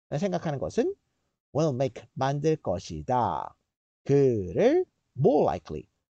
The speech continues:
likely to가 뭐뭐할 가능성이 높다거든요. 그러면 more likely to니까 뭐뭐할 가능성이 more, 더 높다. More likely to volunteer.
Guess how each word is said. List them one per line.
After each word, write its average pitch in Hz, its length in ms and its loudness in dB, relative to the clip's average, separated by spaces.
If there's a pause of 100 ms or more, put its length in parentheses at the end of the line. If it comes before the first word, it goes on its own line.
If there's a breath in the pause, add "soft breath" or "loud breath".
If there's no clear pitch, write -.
(180)
likely 240 1200 0
to가 233 500 0
뭐뭐할 175 720 2
가능성이 143 640 -4
높다거든요. 87 600 -8 (720)
그러면 151 260 0 (180)
more 277 540 2
likely 190 480 0
to니까 165 380 0
뭐뭐할 143 580 0 (120)
가능성이 113 640 -10 (100)
more, 123 420 0 (220)
더 135 160 0
높다. - 400 -4 (800)
More 247 220 4
likely 151 260 2
to 123 140 -4
volunteer. 110 580 -4